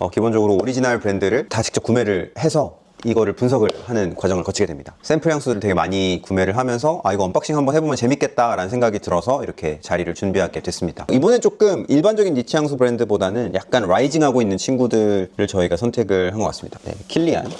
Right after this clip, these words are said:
네, Love Don't Be Shy, 프레데릭 말 같은 경우에는 포레라고 줄여서 하시더라고요. 그 Portrait of a Lady,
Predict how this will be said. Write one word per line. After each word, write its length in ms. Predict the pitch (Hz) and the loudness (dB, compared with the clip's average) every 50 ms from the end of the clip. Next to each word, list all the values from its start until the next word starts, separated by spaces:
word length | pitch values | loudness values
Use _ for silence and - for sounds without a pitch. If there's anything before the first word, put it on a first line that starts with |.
| - - | -10 -8
네, 80 | 87 80 | -6 -2
Love 220 | 82 90 95 95 | 0 0 0 2
Don't 160 | 95 90 87 | 0 -2 -2
Be 80 | 87 85 | -4 -6
Shy, 300 | - 85 73 78 95 - - - - - - - - | -8 -8 -10 -10 -10 -14 -16 -20 -20 -16 -14 -6 -2
프레데릭 300 | - 143 151 151 147 127 | 0 2 2 4 2 2
말 360 | 101 80 73 76 78 - - - | 0 0 0 0 -2 -4 -6 -6
같은 300 | - 92 - - 113 104 | -6 -6 -4 -2 -2 0
경우에는 640 | 90 87 85 87 85 85 85 104 131 151 156 160 170 - - | 0 0 0 0 0 0 0 2 2 2 0 -2 -6 -12 -4
포레라고 680 | - 226 233 233 233 208 185 170 135 98 - 101 123 - | 0 2 4 4 6 6 4 4 2 2 0 0 -2 -2
줄여서 480 | - - 95 98 - 92 85 80 - - | -2 0 0 0 0 0 -4 -4 -6 -8
하시더라고요. 520 | - 120 120 - 98 80 76 80 80 78 78 - - - | -10 -8 -4 -2 -2 -2 -2 -6 -8 -10 -12 -16 -20 -10
그 140 | - 80 | -8 -8
Portrait 420 | 78 - - 127 - 135 123 107 95 | -4 -2 -2 0 2 2 2 2 2
of 160 | 87 85 - - - - _ _ _ _ - - | 0 -2 -4 -10 -18 -20 _ _ _ _ -6 -2
a 40 | 87 | 2
Lady, 400 | 82 82 87 - - - 73 | 2 2 2 0 -2 -6 -8